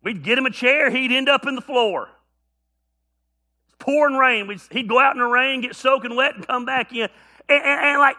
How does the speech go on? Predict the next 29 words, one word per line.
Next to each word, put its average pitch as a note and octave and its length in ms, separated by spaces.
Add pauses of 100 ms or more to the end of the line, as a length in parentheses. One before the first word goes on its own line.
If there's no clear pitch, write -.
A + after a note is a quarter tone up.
I A#3 140
loved, A#3+ 400
I G3 60
sat C4 440
back F#3+ 280
and F3+ 100
watched, F#3 280
and F#3 60
I E3+ 40
said, D#3 180
"That's - 240
just - 240
normal A#3+ 460
hat C4+ 260
around G#3+ 340
here. F3 260 (960)
Drunk - 260
people F3 260
walking D#3 340
in." B2 160 (1900)
I, F#3+ 200
I - 20
want A3 220
to G#3 60
be G#3+ 140
the F#3+ 100
church - 640
that F3 200
when F3 200